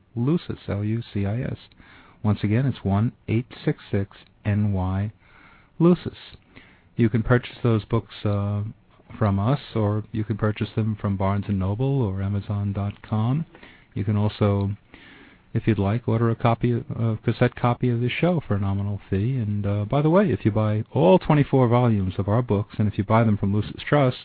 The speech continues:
directly instead of from the bookstores, you will get a ten percent discount. But I can tell you from my own experience, I don't think there's any set of books that will stimulate your interest or challenge you and perhaps, uh, uh, guide you into healthier thinking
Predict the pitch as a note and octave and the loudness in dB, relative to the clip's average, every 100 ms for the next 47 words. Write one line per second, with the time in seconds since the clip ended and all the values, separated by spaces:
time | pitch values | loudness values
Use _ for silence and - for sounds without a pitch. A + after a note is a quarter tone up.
0 | _ G#2 F#2+ C3+ D#3 A2+ G2+ G#2+ A2 G2+ | _ -2 2 2 2 0 0 -2 -2 -2
1 | G#2+ G2+ G2+ G2+ - G#2 C3 B2+ A2+ C3+ | 0 0 0 -4 -4 -2 -2 0 2 2
2 | C#3+ A2+ A2 A2 G#2+ _ - - - - | 2 0 0 -2 -4 _ -20 -20 -20 -20
3 | - _ - D#3+ F3+ E3+ - A#2+ A2+ - | -20 _ 6 6 8 6 6 4 4 4
4 | A#2+ - G#2+ G2+ G2+ G#2+ A2+ A#2+ B2 B2 | 0 2 2 2 0 0 -2 0 0 0
5 | - C3 B2+ - A2+ A2+ F3 - - G2+ | 4 6 6 4 4 6 4 2 0 0
6 | G2 G2+ G#2 A2 A2+ A2+ A2+ A2 G#2 A2+ | 2 -2 -2 -2 -2 0 0 0 0 2
7 | C#3+ B2 G#2+ - - - _ - A#2+ A2 | 2 0 -2 -12 -20 -20 _ 2 4 4
8 | B2+ A#2 F#2 - G#2+ G2+ - B2 B2 A2+ | 4 4 2 -4 -4 -4 0 2 2 0
9 | A#2 G#2 A2+ - B2 A#2+ G#2 F#2+ - A2+ | 0 2 2 2 -2 -2 -4 -2 0 2
10 | A#2 A2+ A#2+ A#2+ G#2+ G2 G#2+ A2 A2+ - | 2 2 0 0 0 -2 -2 -2 -2 -6
11 | - G#2 G2 - - - - - _ - | -4 -2 -2 -6 -20 -20 -20 -20 _ -6
12 | A2+ G#2+ G#2 G2 A#2 C#3 C#3+ B2 A#2 A2 | -2 0 -2 0 2 2 2 0 0 -2
13 | G#2+ G#2 - C#3 E3 - A2 G#2 D3 F3 | -2 -6 -2 -2 0 0 2 2 0 0
14 | G2+ G2+ G2+ | -2 -2 -4